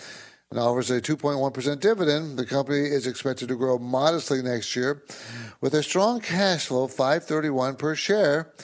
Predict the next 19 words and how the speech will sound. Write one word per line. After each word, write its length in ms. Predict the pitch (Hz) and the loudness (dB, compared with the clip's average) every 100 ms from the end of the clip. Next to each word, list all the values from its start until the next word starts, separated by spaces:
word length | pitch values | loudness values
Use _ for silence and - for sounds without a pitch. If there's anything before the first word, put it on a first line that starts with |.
| - - - _ | -20 -20 -20 _
We 160 | 135 165 | 0 0
feel 580 | - 160 156 151 147 147 _ _ _ | 0 2 4 4 0 -6 _ _ _
it 180 | 143 139 | -4 -4
should 680 | - - - 220 233 196 | -6 -4 0 0 0 -6
be 500 | 143 131 123 123 117 - _ _ _ | -4 -2 0 -2 -6 -12 _ _ _
a, 160 | 113 113 - - | -8 -8 -12 -8
you 180 | 143 123 | -4 -4
know, 80 | - | -4
a, 580 | 123 107 - - - 120 | -6 -6 -14 -14 -8 -8
a, 80 | 107 123 | -6 -6
a, 800 | 117 107 - - _ 143 135 | -6 -10 -20 -20 _ -2 -2
it 60 | 127 | -4
should 320 | - 247 226 | -2 -2 0
ride 280 | 214 185 185 | -2 -2 -4
through 280 | - 190 220 | -6 -4 -2
the 100 | 190 | -2
recession 640 | 143 - 185 180 - 104 - | -4 -2 -4 -4 -6 -10 -14
pretty 460 | - 254 226 165 _ - _ _ - | -12 -8 -6 -8 _ -20 _ _ -14
easily. 800 | 147 165 170 - - - - | -8 -6 -4 -6 -8 -14 -18